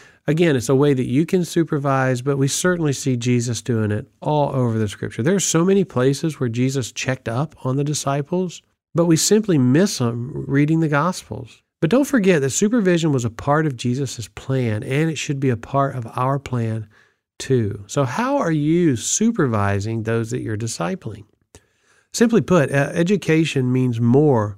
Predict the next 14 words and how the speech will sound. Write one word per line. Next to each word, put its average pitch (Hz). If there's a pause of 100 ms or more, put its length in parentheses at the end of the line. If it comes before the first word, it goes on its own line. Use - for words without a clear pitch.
when 123
we 127
can 123
apply 110 (400)
what 120
we're 110
learning. 123 (320)
And 156
so 175
Coleman 170
says 139 (360)
in 139
this 127
chapter, 120